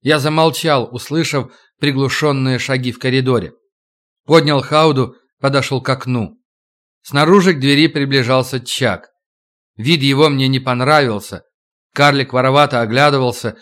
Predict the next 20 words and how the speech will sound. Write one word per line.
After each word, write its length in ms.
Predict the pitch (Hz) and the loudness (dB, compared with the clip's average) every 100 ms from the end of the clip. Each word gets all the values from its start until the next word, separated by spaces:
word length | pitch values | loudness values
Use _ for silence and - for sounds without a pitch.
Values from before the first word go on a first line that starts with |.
| _ _ - | _ _ -6
и 100 | 120 | -4
явно 480 | 107 131 135 131 | 0 2 2 0
очень 320 | 127 123 - 113 | -2 -4 -4 -8
спешил. 720 | - 123 - 147 120 - _ _ _ _ _ _ _ _ _ _ _ _ | -4 -4 -2 -2 -2 -4 _ _ _ _ _ _ _ _ _ _ _ _
«Что 340 | - - 170 | -12 -4 -2
с 160 | 135 - | -2 -4
ним 240 | 113 107 - | -6 -8 -4
такое?» – 640 | 131 127 - 151 117 87 _ _ _ _ | -4 -4 -2 0 0 -4 _ _ _ _
пробормотал 560 | 147 139 131 135 131 127 | 0 2 2 0 0 0
я. 380 | 123 123 95 - _ _ _ _ _ _ _ _ | 0 -2 -4 -10 _ _ _ _ _ _ _ _
Следом 360 | - 175 190 180 | -4 2 4 2
в 60 | 143 | 0
коридоре 440 | 170 165 175 165 | 0 2 2 0
появился 540 | 135 143 147 160 151 | 2 2 2 0 -2
человек 640 | 135 131 127 127 147 143 - _ | -8 -2 0 2 2 0 -8 _
в 120 | - 117 | -12 -2
длинном 440 | 147 147 143 131 | 0 0 -2 0
плаще 420 | 139 135 - 143 | 0 0 0 -2
с 80 | 127 | -2
капюшоном, 760 | 113 - 110 - 160 151 123 | -8 -10 -8 0 2 2 -2